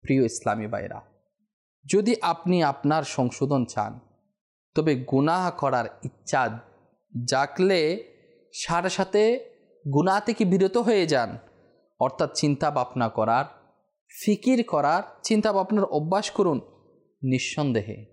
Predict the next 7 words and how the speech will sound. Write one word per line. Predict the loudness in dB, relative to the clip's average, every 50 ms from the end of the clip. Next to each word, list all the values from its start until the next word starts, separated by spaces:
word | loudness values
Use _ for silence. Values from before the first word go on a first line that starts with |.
| _ -10
মৃত্যু | -6 -4 -2 -2 -2 -2 -6 -10 _ 0 0 0 0 -2 -6 _ _ _ _ _ _ _ _ _ _ _ _ _ _ _ _ _ -6
আজকেও | -4 -4 -4 -6 -10 -8 -2 0 2
আসতে | 2 2 0 -4 -6 -4 -4
পারে, | -2 -2 -2 -4 -4 -6 -12 -16 _ _ _ _ _ _
কালকে | -2 0 0 0 0 0 0 0
আসতে | 0 0 -2 -4 -6 -4
পারে | -2 -2 -2 -2 -2